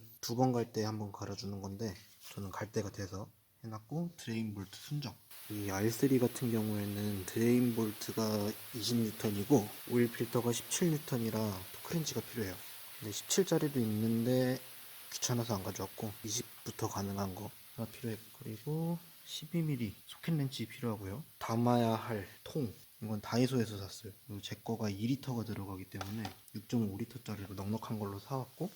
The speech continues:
깔때기, 이거 본인 오토바이에 맞는 거 사셔야 돼요. 이것도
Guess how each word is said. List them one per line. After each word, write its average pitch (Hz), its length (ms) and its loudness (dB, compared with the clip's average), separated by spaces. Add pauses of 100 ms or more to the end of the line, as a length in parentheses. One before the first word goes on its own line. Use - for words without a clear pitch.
(180)
깔때기, 127 460 0 (480)
이거 107 240 -4
본인 127 260 6
오토바이에 117 460 6
맞는 101 320 0
거 107 80 2
사셔야 95 320 -4
돼요. 95 240 -6
이것도 110 380 -8